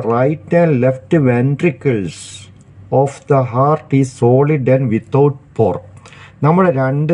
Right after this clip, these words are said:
ഹൃദയ അറകൾക്കിടയിൽ ഒരു ഭിത്തിയുണ്ട്, അത് സോളിഡ് ആണ്, അതിന് ദ്വാരമില്ല എന്ന് ആദ്യമായി പറഞ്ഞത് ഇബ്നു നഫീസ് എന്ന മുസ്ലിം ഫിസീഷ്യനാണ്. കേട്ടോ, ഇനിയും കേട്ടോ. ഏ, ഏ, he disputed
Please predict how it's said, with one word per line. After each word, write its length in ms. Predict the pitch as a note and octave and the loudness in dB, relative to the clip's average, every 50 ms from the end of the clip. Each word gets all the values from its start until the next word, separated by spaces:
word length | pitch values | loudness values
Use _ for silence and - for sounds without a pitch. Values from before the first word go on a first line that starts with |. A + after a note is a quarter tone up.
| D#3+ C3 | 0 0
ഹൃദയ 340 | B2 B2 B2+ A#2+ C#3 D3+ C#3+ B2+ A#2 | 0 -2 -2 0 0 0 0 0 -2
അറകൾക്കിടയിൽ 760 | A2+ A2 B2 B2+ B2 D3 C#3+ B2+ C3 - B2 A2+ A#2 B2 A#2 A#2 | -2 0 0 0 2 0 0 -2 -2 -2 -2 0 0 2 2 2
ഒരു 160 | A#2+ A#2 A#2 G2 E2 | 0 0 -2 -4 -4
ഭിത്തിയുണ്ട്, 640 | F2+ G2+ - - - - C#3 C3+ A#2+ F#2+ G#2 G2+ G2+ | -6 -6 -6 -6 -4 0 0 2 2 0 -2 -2 -2
അത് 160 | G2+ G2+ A#2 - | -4 -4 -6 -8
സോളിഡ് 600 | - - A2+ G#2+ A#2+ C3+ C#3+ D#3 D3 B2 G2 G#2 | -4 -2 0 2 2 2 2 0 -2 -2 -2 -2
ആണ്, 160 | G#2 G#2 A#2 | -2 -2 -2
അതിന് 240 | A2 G#2 A2+ A#2 B2 G2 D#2+ | -2 -2 -2 -4 -4 -6 -6
ദ്വാരമില്ല 680 | F#2+ G#2 A2 A2+ - E3 D#3 D3+ C3+ A#2+ G#2 G2 G#2 A2+ A2+ - | -4 -2 0 2 2 2 2 2 0 0 -2 -2 -4 -4 -4 -4
എന്ന് 240 | G#2+ F#2+ A2 B2 C3 B2+ - G#2+ G#2+ A2 | -6 -4 -4 -4 -4 -4 -4 -4 0 0
ആദ്യമായി 580 | A#2+ B2 A#2+ A2 D#3 D#3 D3+ C3 A#2 A2+ B2+ C3 - - - - - - - - - | 0 0 0 0 0 0 0 0 -4 -4 -6 -8 -10 -12 -20 -20 -20 -20 -20 -10 -4
പറഞ്ഞത് 440 | - A#2+ A#2 A#2 A2+ B2+ C3+ A#2+ C3+ D#3 - C3 | 0 0 0 2 2 0 2 2 0 0 0 0
ഇബ്നു 340 | A#2+ G#2 F#2 A#2 B2 C3+ D3 C#3 B2 | 0 0 0 0 2 2 2 2 0
നഫീസ് 400 | A#2 G#2+ - - B2+ B2 B2 - | 0 -2 0 0 0 0 0 0
എന്ന 200 | A2 F#2 G2+ A#2+ C#3+ D#3 D#3 - - - - - | -2 -2 0 -2 -2 -2 -4 -10 -20 -12 -6 -4
മുസ്ലിം 520 | A2 G#2+ G#2+ G2 - - C3 B2 C#3+ D#3 C#3+ | -2 -2 -2 -2 -2 -2 0 0 0 0 -2
ഫിസീഷ്യനാണ്. 680 | - - G#2+ - - C3+ B2+ B2 - G2+ E2+ D#2+ D2 - - - - - - - - - - | -4 -6 -6 -2 -2 -2 -2 -2 -4 -8 -8 -10 -12 -16 -20 -20 -20 -20 -20 -20 -20 -18 -6
കേട്ടോ, 200 | - C3+ C3 B2 A#2+ | -2 -2 0 0 2
ഇനിയും 220 | A#2 B2+ C3+ B2+ | 2 2 2 0
കേട്ടോ. 200 | G#2+ - - - - - - - - - - - - - - - - - - - - - - - - - - - - - - - - - - - - - - | 0 -2 -4 -8 -12 -14 -20 -20 -20 -20 -20 -20 -20 -20 -20 -20 -20 -20 -20 -20 -20 -20 -20 -20 -20 -20 -20 -20 -20 -20 -20 -20 -20 -20 -20 -20 -8 -2 0
ഏ, 100 | C#3 B2+ B2 A#2+ A#2+ B2 B2+ - - | 2 2 2 2 0 -2 -2 -2 -2
ഏ, 60 | - - - - - - - - - _ _ - - - - - - - - - - - | -2 0 -2 -4 -8 -10 -16 -18 -20 _ _ -20 -20 -20 -20 -20 -20 -20 -20 -20 -8 -2
he 220 | D3 D3 G3+ A3+ A#3+ - - - - - - - C#3+ C3 | 2 4 4 4 4 2 -2 -8 -16 -12 -6 -4 0 2
disputed 840 | C#3 D#3 D3 - - - - - G#3 A3 - - - - F3 F3 | 2 2 0 -2 -6 -8 -2 2 2 2 2 2 0 0 0 0